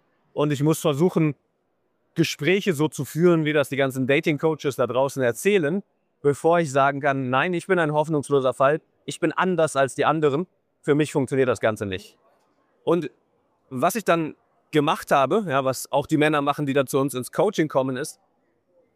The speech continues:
du begibst dich auf, ja, auf eine Reise, wo du nicht weißt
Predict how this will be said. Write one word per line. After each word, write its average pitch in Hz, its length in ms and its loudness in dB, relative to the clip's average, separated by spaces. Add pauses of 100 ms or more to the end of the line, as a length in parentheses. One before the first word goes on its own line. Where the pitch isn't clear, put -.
(140)
du 180 360 4 (520)
begibst 160 440 0
dich - 280 -2 (120)
auf, 165 400 -4 (680)
ja, 147 240 -2
auf 170 140 -2
eine 160 220 2
Reise, 170 540 0
wo 156 140 4
du 170 120 4
nicht 180 300 2
weißt 151 500 -4